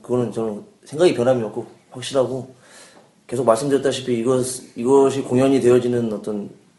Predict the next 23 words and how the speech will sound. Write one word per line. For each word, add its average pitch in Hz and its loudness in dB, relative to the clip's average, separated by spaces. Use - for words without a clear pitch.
상황이나 147 2
혹시 - -16
공간이나 139 4
이런 120 -2
거에 139 4
대한 117 0
그냥 101 -6
궁금증이 120 -4
있는 98 -6
거고, 107 -10
공연을 135 0
보면서 120 0
'아, 104 -12
그래도 131 -6
참 135 -16
이 117 -6
시기에 123 -2
국립극단에서 120 -2
이런 110 0
공연이 117 -4
올라간다는 113 0
거는 110 -8
참 110 -10